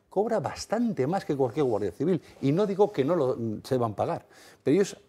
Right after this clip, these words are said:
ha habido manifestaciones del Cuerpo Sindical de la Guardia Civil, ha habido reclamaciones de la Guardia Civil que nunca han sido atendidas.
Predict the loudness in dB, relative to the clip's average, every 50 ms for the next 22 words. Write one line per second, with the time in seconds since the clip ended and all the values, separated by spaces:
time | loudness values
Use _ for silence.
0 | _ _ -2 2 4 4 4 4 4 2 -2 -2 -4 -8 -8 -2 2 4 4 4
1 | 4 0 -2 -2 -2 -2 -2 -4 -4 -4 -2 -2 0 0 0 -2 -4 -4 -4 0
2 | 2 4 4 4 4 0 -8 -18 -20 -20 -20 -12 -4 -2 0 2 4 6 6 4
3 | 4 0 -4 -14 -20 -10 -2 0 0 2 2 0 -2 -2 0 4 4 4 4 4
4 | 0 0 0 0 0 0 0 0 0 -2 -2 -2 -2 -2 0 0 0 -2 -4 -6
5 | -4 -4 -2 -2 0 -2 -2 -4 -8 -10 -10 -10 -14 -14 -18 -20 -20 -20 -20 -20